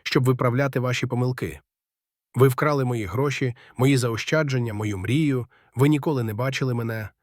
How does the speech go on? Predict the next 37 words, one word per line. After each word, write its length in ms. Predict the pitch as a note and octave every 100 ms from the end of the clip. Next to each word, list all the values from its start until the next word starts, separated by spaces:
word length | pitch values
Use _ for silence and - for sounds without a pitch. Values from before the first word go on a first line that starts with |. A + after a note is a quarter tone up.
| _ -
не 120 | C3+
цінували 480 | C3 D3+ D3+ D3 B2+
того, 280 | D3 C#3+ B2+
що 180 | -
я 100 | B2+
роблю. 380 | C3+ A#2+ G2+ F2 - _ _ _ _ _ _ _ _
Якщо 320 | - B2 - C3+
ви 80 |
хочете 400 | B2 C#3 C3 C3
говорити 420 | A#2+ B2+ C3 B2+ A#2+
зі 100 | A#2+
мною, 380 | C3 D3 C3+ B2+
я 120 | D3
готова, 540 | C#3+ C#3+ C#3 G#2+ G2 - _ _
але 200 | A#2+ C3+
не 100 | C#3
про 160 | C3 A#2+
гроші 480 | C3+ B2+ - A#2 G2+ _ _
і 80 | -
не 120 | C#3
про 140 | C3 B2+
те, 180 | E3+ D#3
як 200 | A#2+ -
я 100 | B2
повинна 380 | B2 C3+ C3
рятувати 420 | B2 B2 C3 B2 B2
сім'ю. 480 | - C#3+ C#3+ G#2+ - _ _ _ _ -
Ви 120 | C3+
самі 320 | C3 C3 D#3
її 220 | C3+ B2+
зруйнували, 680 | A#2+ B2+ B2+ B2+ B2 A2+ G#2 - _
Людмила». 500 | B2 C#3 C3+ A#2+ G2+ - _ _ _ _ _ -
Я 160 | C3
відправила 500 | C3 B2+ C3 B2 A#2+
лист 320 | A#2 C3 B2 -
електронною 640 | B2 A#2+ - C3 A#2+ A2+
поштою 560 | G2 D3+ C#3 - C3 B2+